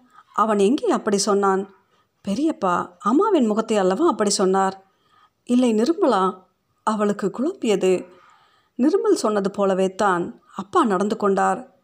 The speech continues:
தன்னை போல ஒரு நபரை தேடி பிடித்து கொண்டு வந்தார். ராஜகோபாலை பார்த்ததுமே அம்மா சொல்லிவிட்டாள், "இந்த ஆள் உங்க அப்பாவின் நகல்." "சும்மா இரு, நீ என்ன நினைத்துக்கொண்டு இப்படியெல்லாம் பேசுகிறாய் என எனக்கு தெரியும்,"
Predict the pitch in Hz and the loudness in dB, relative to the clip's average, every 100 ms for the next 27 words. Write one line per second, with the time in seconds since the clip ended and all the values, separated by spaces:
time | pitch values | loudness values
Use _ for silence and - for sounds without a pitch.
0 | _ _ _ _ 214 202 285 294 320 370 | _ _ _ _ -2 0 0 0 0 2
1 | 262 190 180 240 254 196 208 240 202 190 | 0 0 0 -2 -2 -2 -2 -4 -8 -4
2 | 196 185 185 185 185 185 247 _ _ _ | -2 0 0 0 0 -2 -6 _ _ _
3 | _ _ _ - 180 208 269 240 208 190 | _ _ _ -6 -2 0 0 0 0 -2
4 | 202 190 196 180 180 185 175 - _ - | -2 -2 0 0 2 2 0 -6 _ -8
5 | 190 285 330 214 196 185 185 185 180 254 | 0 2 2 0 0 0 -2 -2 -2 -4
6 | - _ _ _ _ - 202 185 185 190 | -20 _ _ _ _ -4 -2 2 2 2
7 | 175 - _ 226 202 180 220 311 233 190 | -2 -8 _ -4 -2 -2 0 0 2 0
8 | 180 196 180 - _ _ _ _ _ _ | 0 -2 -4 -6 _ _ _ _ _ _
9 | _ _ _ - 220 226 339 247 196 202 | _ _ _ -8 -2 0 2 2 0 -4
10 | - _ _ 226 208 247 427 294 247 254 | -8 _ _ -2 2 2 2 2 0 -2
11 | 226 240 233 196 190 240 233 208 214 214 | -2 -2 -2 0 0 -2 -2 -2 -2 -2
12 | 196 202 202 190 190 180 185 - - 196 | 0 -2 -6 -4 0 0 -4 -8 -4 -2
13 | 220 190 | -2 -4